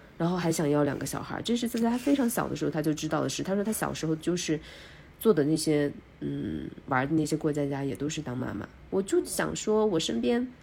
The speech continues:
我好像很少听到有一个中国女生，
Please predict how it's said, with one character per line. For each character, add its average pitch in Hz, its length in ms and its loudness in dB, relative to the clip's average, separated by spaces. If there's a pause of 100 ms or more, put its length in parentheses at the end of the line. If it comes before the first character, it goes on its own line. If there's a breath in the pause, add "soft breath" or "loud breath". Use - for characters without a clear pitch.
(480 soft breath)
我 214 100 2
好 175 160 0
像 196 160 -4
很 165 280 2
少 175 200 2
听 185 260 -2
到 175 160 2
有 147 80 4
一 82 140 -2
个 135 120 0
中 160 260 2
国 143 160 2
女 143 200 2
生， 135 400 0